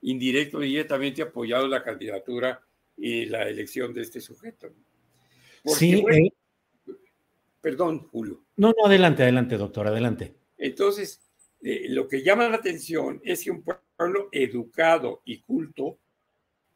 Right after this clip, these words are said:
Speaker 1: cuando menos en el área de Monterrey, esté viviendo lo que está viviendo actualmente, no solamente con este sujeto,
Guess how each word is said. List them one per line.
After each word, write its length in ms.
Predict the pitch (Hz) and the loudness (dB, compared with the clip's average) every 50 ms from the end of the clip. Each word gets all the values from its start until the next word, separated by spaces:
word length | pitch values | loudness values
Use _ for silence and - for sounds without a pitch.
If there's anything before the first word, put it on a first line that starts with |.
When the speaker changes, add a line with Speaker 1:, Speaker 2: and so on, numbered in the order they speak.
| _ _ _ _ _ _ | _ _ _ _ _ _
Speaker 1:
cuando 220 | - 127 117 113 | -10 -8 -8 -4
menos 300 | 120 151 175 180 156 117 | -2 -2 -2 -2 -4 -8
en 80 | 113 110 | -8 -6
el 140 | 113 113 113 | -4 0 2
área 200 | 120 131 139 135 | 2 2 4 2
de 140 | 127 117 101 | 2 0 -2
Monterrey, 680 | 95 98 92 - 113 104 98 104 107 104 123 139 _ _ _ _ _ _ _ _ _ | -4 -8 -12 -12 -14 -12 -10 -10 -8 -8 -10 -12 _ _ _ _ _ _ _ _ _
esté 380 | - 147 135 143 - - 165 165 | -4 -4 -4 -4 -4 -4 -4 -4
viviendo 680 | 175 190 160 139 156 156 156 156 160 156 156 156 _ _ _ _ _ _ _ _ | -4 -6 -4 -2 -2 -2 0 0 0 -2 -2 -6 _ _ _ _ _ _ _ _
lo 180 | 139 135 120 - | -4 -4 -4 -4
que 80 | - | -6
está 200 | 120 - - 143 143 | -8 -4 -2 0 0
viviendo 280 | 143 139 143 139 143 | 0 0 -2 -2 -4
actualmente, 720 | 139 139 - 143 139 135 139 147 135 120 - - 131 135 _ _ _ _ _ _ _ _ | -4 -4 -4 -4 -4 -2 -2 -4 -6 -6 -8 -10 -12 -12 _ _ _ _ _ _ _ _
no 200 | - 127 143 160 | -8 -6 -6 -4
solamente 580 | 156 165 180 175 151 151 170 160 - - 143 - | -4 -4 -2 -2 -2 -2 -4 -4 -6 -8 -10 -8
con 200 | - 123 123 135 | -8 -8 -6 -4
este 280 | 156 156 147 - - 135 | -6 -6 -8 -10 -14 -14
sujeto, 600 | 123 - 117 - 139 175 196 196 - - - - | -14 -14 -12 -6 -6 -6 -6 -6 -8 -10 -12 -12